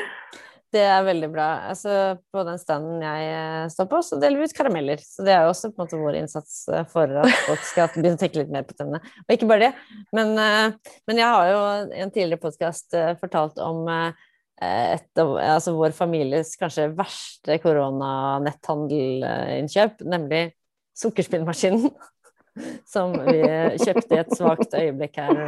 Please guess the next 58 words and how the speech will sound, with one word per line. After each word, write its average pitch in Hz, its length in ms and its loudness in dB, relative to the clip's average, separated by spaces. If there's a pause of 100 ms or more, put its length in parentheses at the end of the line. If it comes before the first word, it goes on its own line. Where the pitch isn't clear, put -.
(120)
for, 151 240 -4
eh, 147 200 -2
et 175 220 -6
år 180 120 4
siden 180 260 -2
eller 180 180 -4
noe. 220 160 -14 (500)
Eh, 175 600 6
og 180 180 0
den 196 320 6
tenkte 202 260 0
jeg 170 120 4
jo, 180 40 0
den 175 220 2
kunne 160 240 -6
være 165 160 -8
gøy 151 340 0
å 165 120 0
ha 143 100 0
på, 151 220 -6 (100)
på 160 100 -6
stand, 220 380 -2 (180)
men, 165 220 -4
eh, 147 240 -2
men, 151 240 -4
eh, 139 500 -6 (420)
ja, - 120 0
så 135 160 -2
nå 104 160 -2
er 92 160 0
det 120 80 -2
jo 113 80 -8
fortsatt, 135 480 -8
for, 147 240 -2
altså 160 200 2
disse 170 240 0
karamellene 147 440 -2
vi 147 80 -4
deler 139 200 -4
på 147 80 -8
stand, 156 220 -8
de 156 60 -4
er 147 160 -4
jo 151 80 -6
i - 60 -6
hvert 151 100 -8
fall 151 160 -4
pakket - 260 -10
inn, 139 140 -6
og 165 80 -6
den 151 120 -6
sukkerspinnmaskinen, 139 720 -6
det 131 100 -2
er 98 120 -2
nok 151 120 -6
litt 139 160 -6
sånn, 131 200 -6 (720)
eh, 123 500 -2